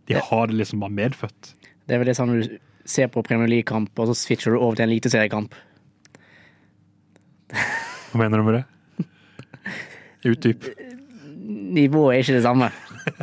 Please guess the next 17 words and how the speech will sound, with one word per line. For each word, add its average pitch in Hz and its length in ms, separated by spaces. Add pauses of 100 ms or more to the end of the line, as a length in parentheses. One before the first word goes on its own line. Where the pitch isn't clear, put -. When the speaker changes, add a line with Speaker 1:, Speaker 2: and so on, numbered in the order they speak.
Speaker 2:
og 123 240
farten 135 320
er 113 100
ikke 120 160
det 117 60
samme. 117 280
Speaker 1:
<laughs> - 560 (240)
Ja, 151 80
ja, 113 240
det 113 80
er 117 80
sant. - 300 (640)
Skal - 160
ikke 127 140
lyve, 107 240 (480)
men, 117 260
ehm, 107 460